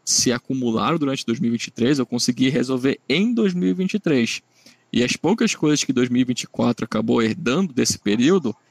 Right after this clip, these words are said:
elas naturalmente já foram se resolvendo agora no mês de janeiro, tudinho, e eu consegui manter um bom equilíbrio pra tudo. E quando aconteceu, por exemplo, já aconteceu N cagadas aí durante esses, essas,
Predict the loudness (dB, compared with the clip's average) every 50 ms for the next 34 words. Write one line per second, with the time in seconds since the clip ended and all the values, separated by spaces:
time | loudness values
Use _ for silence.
0 | _ _ _ _ _ _ _ -2 0 0 0 -2 -2 -2 -4 -4 -2 0 0 0
1 | 0 0 0 -2 -2 -2 -2 -2 -2 -2 -2 -2 -2 -2 0 0 0 0 0 0
2 | 0 0 0 0 -2 -2 -2 0 2 2 2 2 2 2 2 0 0 0 0 0
3 | 0 0 0 0 2 2 2 2 2 0 -2 -2 -4 -4 -4 -2 0 0 0 0
4 | 0 -2 -2 -2 -2 -2 -2 -2 0 0 2 0 0 0 0 0 0 0 -2 -6
5 | _ _ _ _ _ _ -4 -2 -2 0 2 2 0 0 0 0 2 2 2 2
6 | 0 -2 -4 -6 -4 -2 2 2 2 2 2 -2 -10 -12 -16 -20 _ _ _ _
7 | -20 -20 -20 -20 -20 _ -8 _ 0 2 2 2 0 0 0 0 0 -2 _ -6
8 | -6 -2 0 0 0 0 0 0 0 0 0 0 0 0 -2 -2 -4 -4 -4 -4
9 | -4 -4 -2 0 2 2 2 2 2 0 0 -2 -2 0 0 0 0 0 0 0
10 | 2 2 2 2 2 0 0 0 0 -2 -2 -2 0 0 0 0 -2 -4 -4 -4
11 | -4 -4 -4 -4 -6 -8 -10 -12